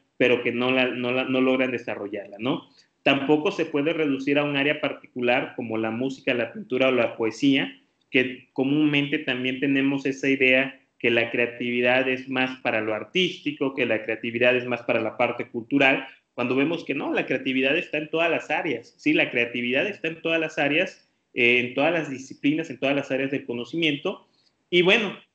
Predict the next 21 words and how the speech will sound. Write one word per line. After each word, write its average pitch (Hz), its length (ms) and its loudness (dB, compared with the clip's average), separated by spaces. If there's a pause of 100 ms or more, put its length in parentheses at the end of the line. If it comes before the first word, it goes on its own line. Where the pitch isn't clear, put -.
(140)
lo 131 160 -2
que 135 60 -6
estábamos 143 420 -4
comentando 139 540 -4
ahorita, 139 300 -4
¿no? 127 180 -4
No 143 240 4
es 151 180 0
tampoco 156 460 -2
un 156 140 -2
don 147 240 4 (340)
que 135 120 4
se 135 160 0
reserve 139 440 0
a 147 60 4
determinado 131 800 0
grupo 135 360 2
de 123 100 2
personas, 107 580 -8
porque 117 260 -2
todos 151 580 2